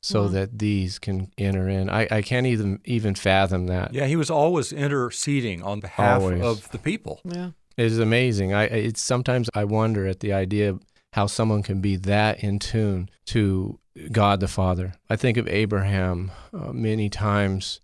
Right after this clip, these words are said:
Speaker 1: The one example I can think of is with Lot, allowing
Speaker 2: Mm.
Speaker 1: Lot to make a choice. Unselfish.
Speaker 2: Yeah.
Speaker 1: Uh, Abraham had every right to take which side he wanted, but he knew, I don't, he had a sight of contentment wherever he would end up. He wanted, he would be content.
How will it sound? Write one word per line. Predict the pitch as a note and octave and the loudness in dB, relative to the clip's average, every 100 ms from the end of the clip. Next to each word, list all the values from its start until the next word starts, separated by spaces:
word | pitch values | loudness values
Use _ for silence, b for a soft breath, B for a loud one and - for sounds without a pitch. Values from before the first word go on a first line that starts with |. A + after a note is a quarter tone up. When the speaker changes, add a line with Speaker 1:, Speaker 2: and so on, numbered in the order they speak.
| - | -6
Speaker 1:
The | A2 G#2 | -2 2
one | G#2+ | 2
example | G#2+ F#2+ G#2 G2 G2 | 2 2 0 2 0
I | |
can | F#2 | 0
think | G2+ G2 | -2 -2
of | G#2 F#2+ | 0 0
is | F#2+ G2 | -2 -4
with | F#2+ | -6
Lot, | G2+ F#2+ F#2 F#2 - _ _ - | -2 2 2 2 -4 _ _ -6
allowing | G2 G2+ G2+ G2+ F#2+ | 0 2 4 2 0
Speaker 2:
Mm. | |
Speaker 1:
Lot | G2 G2 - | 0 -2 -2
to | F#2+ | -4
make | F#2 F2+ | -2 -4
a | F2+ | -6
choice. | - F#2 F2+ - - _ B B B _ _ | -2 0 -2 -4 -12 _ B B B _ _
Unselfish. | A2 G#2+ G2+ G2 F2+ E2+ - - - - - - | 0 2 2 0 0 0 -2 -8 -10 -14 -16 -16
Speaker 2:
Yeah. | F3 E3+ | -8 -2
Speaker 1:
Uh, | G2 F#2+ - | 0 0 0
Abraham | G#2+ A2 G#2 G#2 G2 | -2 0 0 0 -2
had | G2 G2+ G2+ E2+ - | -2 -2 -2 -4 -2
every | A2+ G#2+ G#2 | 0 2 0
right | G2 G2 G2 G2 | 2 2 0 -2
to | - G2 F#2 B B B _ | -4 -2 -2 B B B _
take | - G2 - | -2 -2 -2
which | G#2 - | -4 -4
side | - F#2+ | -4 -2
he | F#2 | -2
wanted, | F#2+ G2 F#2+ F#2 G2 | -2 -2 -2 -4 -4
but | F#2+ - | -8 -8
he | G2 - G#2 | -10 -4 -2
knew, | G2 G2 F#2+ F#2+ - | 0 2 0 -2 0
I | G#2+ | 0
don't, | A2+ - | 0 -6
he | - G#2 G#2+ | -4 -2 2
had | A2 G#2+ | 2 2
a | G#2 | 0
sight | - G#2 A#2 G2 | 0 2 2 -2
of | G#2 G2 F#2+ - | -2 -2 -4 -6
contentment | A2 G2 B2+ C#3 G2+ F#2 A2 | -4 -2 -2 -2 -2 -4 -2
wherever | G2+ G2+ G#2+ G#2+ A2 G2+ | -2 0 2 0 0 0
he | G#2+ | 0
would | G2+ G2+ | 0 0
end | G2+ G2+ | 0 2
up. | A2 G2 - - | 2 2 -2 -4
He | G#2 | -2
wanted, | F#2+ F#2+ F2 | -2 -2 -4
he | - | -6
would | F#2+ F2+ | -4 -4
be | F#2 | -4
content. | F2+ F#2+ F2+ G2+ F#2 | -6 -6 -4 -2 -2